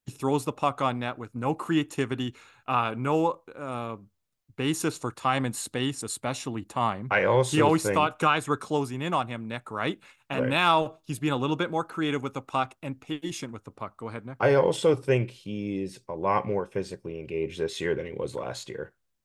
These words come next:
Speaker 1: I can
Speaker 2: Um,
Speaker 1: go through there. Yep.
Speaker 2: I think particularly in front of the net, um, hi-, the way he boxes out opponents, right? Like, I, I'll say this, Aaron Ekblad, his partner, not the best skater, right? I think having him next to him, like, they've just been unbelievable this year.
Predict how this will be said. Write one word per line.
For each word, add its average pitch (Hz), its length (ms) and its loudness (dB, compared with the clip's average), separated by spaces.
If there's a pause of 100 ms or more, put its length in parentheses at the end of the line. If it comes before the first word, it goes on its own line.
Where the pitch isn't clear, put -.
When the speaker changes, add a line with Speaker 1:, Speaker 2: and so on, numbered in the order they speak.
Speaker 1:
I 101 200 6
can 98 100 2
Speaker 2:
Um, 95 80 0
Speaker 1:
go 113 140 -6
through 101 160 -12
there. 107 160 -14 (140)
Yep. 117 200 -20
Speaker 2:
I 117 400 6 (200)
think 120 280 4 (160)
particularly 120 640 -2
in 95 100 -4
front 104 220 -2
of 92 40 -4
the 95 80 -4
net, 92 260 -8 (100)
um, 92 400 -6 (440)
hi-, 120 240 2 (200)
the 95 80 -2
way 104 160 4
he 110 100 0
boxes 95 500 2
out 90 160 0
opponents, 95 480 -4
right? 98 200 4
Like, 104 320 2 (320)
I, 113 100 0
I'll 123 220 0
say 123 220 -2
this, 104 440 -2 (380)
Aaron 117 200 -4
Ekblad, 104 520 -4
his 95 120 -12
partner, 104 420 -2
not 95 220 -8
the - 60 -12
best 98 300 -4
skater, 98 400 -2
right? 101 320 0
I 107 120 -4
think 104 200 -8
having 101 360 -4
him 95 160 -8
next 90 300 -10
to 92 140 -10
him, 87 340 -10
like, 107 220 2
they've 113 140 4
just 117 200 -2
been 110 120 6
unbelievable 95 640 -2
this 95 240 -6
year. 101 260 -2